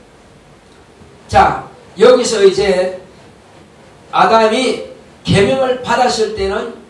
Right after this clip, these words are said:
영원히 사는 존재가 되었습니다. 그러므로, 그러나 어김으로써 영원히 죽게 됐다는 사실이고, 이제 아담을 하나님께서 에덴에서 내보내시고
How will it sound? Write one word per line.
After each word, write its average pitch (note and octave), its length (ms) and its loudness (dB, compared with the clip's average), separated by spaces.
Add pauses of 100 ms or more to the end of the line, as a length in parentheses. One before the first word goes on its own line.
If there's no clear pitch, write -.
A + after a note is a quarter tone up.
(260)
영원히 C4+ 480 4
사는 A#3+ 440 -6 (760)
존재가 F3+ 460 -4
되었습니다. C3+ 460 -12 (480)
그러므로, D#3 680 0
그러나 E3+ 520 0 (380)
어김으로써 B3+ 840 2 (200)
영원히 G3 420 -2
죽게 G#3+ 280 -6
됐다는 G3 300 -6
사실이고, D3 800 -8 (640)
이제 B3+ 500 -2 (120)
아담을 C4+ 760 2
하나님께서 A3+ 920 -4 (200)
에덴에서 A#3+ 840 0 (200)
내보내시고 F#3+ 1300 0